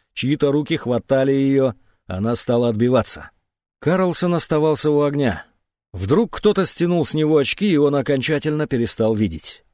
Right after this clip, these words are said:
В темноте раздавались крики, крушилась мебель, слышался визг Урсулы, чьи-то резкие вздохи, кряхтения. В оранжерее шла борьба. Вновь дребезг стекла, задул ветер, выбили окно.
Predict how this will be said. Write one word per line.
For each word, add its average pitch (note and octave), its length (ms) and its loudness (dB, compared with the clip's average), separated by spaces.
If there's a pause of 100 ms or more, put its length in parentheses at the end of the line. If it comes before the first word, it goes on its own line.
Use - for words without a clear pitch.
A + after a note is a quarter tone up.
(300)
В - 60 -20
темноте A2+ 420 -2
раздавались A#2+ 560 0
крики, B2+ 400 -2 (280)
крушилась C3 560 0
мебель, C3+ 400 2
слышался C3 520 -2
визг B2+ 300 -2
Урсулы, C#3 540 0 (260)
чьи-то D#3+ 360 -2
резкие D#3+ 420 0
вздохи, C3 580 0
кряхтения. D3 840 0 (320)
В F#2+ 100 -6
оранжерее A#2 640 0
шла B2 300 -2
борьба. A#2+ 520 0 (520)
Вновь G#2 400 -2
дребезг A2+ 460 0
стекла, A#2 500 -2
задул A2 380 0
ветер, B2 460 0 (340)
выбили G#2+ 600 0
окно. B2 440 -4